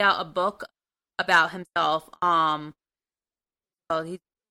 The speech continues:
talks about the Ninja Turtles, the Pinky and the Brain, and the Animaniacs. It,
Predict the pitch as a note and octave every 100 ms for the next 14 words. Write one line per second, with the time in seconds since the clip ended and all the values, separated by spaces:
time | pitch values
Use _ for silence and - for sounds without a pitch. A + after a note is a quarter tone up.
0 | - G#3 G3+ G#3 F#3 F3 F3 G3 G3 -
1 | G3 F#3 F3+ F#3 F3 F#3+ E3+ F#3 _ -
2 | E3+ E3+ E3 F3+ F3+ F3 E3+ D#3 E3 D#3+
3 | D#3 C#3+ C#3 D#3+ F3